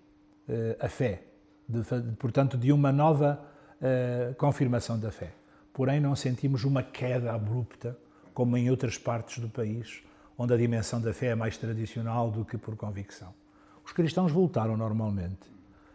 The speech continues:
e, em muitas das comunidades, a vida foi, eh, reassumida com, eh, a normalidade de sempre, eh, e com os desafios de sempre.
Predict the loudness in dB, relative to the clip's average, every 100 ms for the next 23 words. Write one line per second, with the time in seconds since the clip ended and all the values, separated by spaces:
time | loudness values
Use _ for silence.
0 | _ -2 2 2 2 -2 -4 -2 2 4
1 | 4 4 0 -2 -2 0 2 2 2 -2
2 | -4 -14 -20 -20 -6 0 4 4 2 0
3 | -4 -4 -6 -12 -20 _ -6 -4 -2 2
4 | 2 2 -2 -2 -2 -4 -8 -12 -20 -20
5 | _ 4 4 0 -6 -6 -4 -4 -4 0
6 | 2 2 2 0 0 -2 -2 -4 -6 -6
7 | -8 -6 -6 -6 -6 -10 -12 -20 -20 -20
8 | -10 -6 -4 -6 0 2 2 0 -2 -4
9 | -4 -8 -8 -14 -16 -18